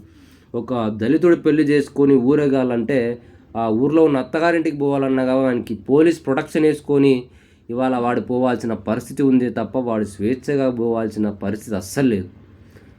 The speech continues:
మీసం పెంచుకున్నా ఇవాళ కష్టమే ఈ దేశంలో, గడ్డం పెంచుకున్నా కష్టమే, నెత్తి పెంచుకున్నా కష్టమే. So ఇట్లాంటి, ఏ, ఈ వ్యవస్థ ఇప్పటికీ కూడా ఉంది.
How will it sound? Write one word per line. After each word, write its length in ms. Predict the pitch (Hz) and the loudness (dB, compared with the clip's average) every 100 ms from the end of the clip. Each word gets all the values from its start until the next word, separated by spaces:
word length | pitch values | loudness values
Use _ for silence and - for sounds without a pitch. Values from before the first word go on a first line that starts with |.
| - | -6
మీసం 420 | 101 160 175 180 | 2 4 4 2
పెంచుకున్నా 600 | 175 165 156 151 151 151 | 0 -2 -4 -4 0 0
ఇవాళ 360 | 147 139 135 131 | 2 2 2 0
కష్టమే 500 | - 117 - 135 131 | -2 -6 -2 2 2
ఈ 60 | 113 | 0
దేశంలో, 520 | 117 117 123 107 87 - - _ _ - - - - _ _ _ - _ 131 117 | -2 -2 -2 -2 -6 -14 -20 _ _ -20 -20 -20 -20 _ _ _ -20 _ -10 -6
గడ్డం 260 | 131 165 190 | -2 2 4
పెంచుకున్నా 520 | 180 170 165 151 151 | 4 2 -2 0 0
కష్టమే, 480 | 135 131 - 120 107 | 0 -2 0 0 2
నెత్తి 320 | 117 120 208 | 0 0 2
పెంచుకున్నా 560 | 175 170 151 160 156 143 | 2 2 0 2 2 2
కష్టమే. 500 | 143 135 135 110 104 - - - - | -2 -2 -2 -2 -6 -14 -20 -20 -6
So 80 | 147 | -2
ఇట్లాంటి, 880 | 143 131 143 135 127 131 120 113 107 104 - - - - - 110 | -2 -2 0 0 0 -2 -2 -4 -6 -8 -14 -20 -20 -20 -16 -8
ఏ, 300 | 110 107 104 98 - - 101 | -4 -2 -4 -8 -18 -14 -2
ఈ 140 | 139 | 0
వ్యవస్థ 400 | 135 131 180 180 | 2 2 0 -2
ఇప్పటికీ 640 | 170 139 - 190 196 175 180 | 0 0 -2 0 0 2 2
కూడా 280 | 165 156 | 4 4
ఉంది. 360 | 143 135 117 | 2 0 -2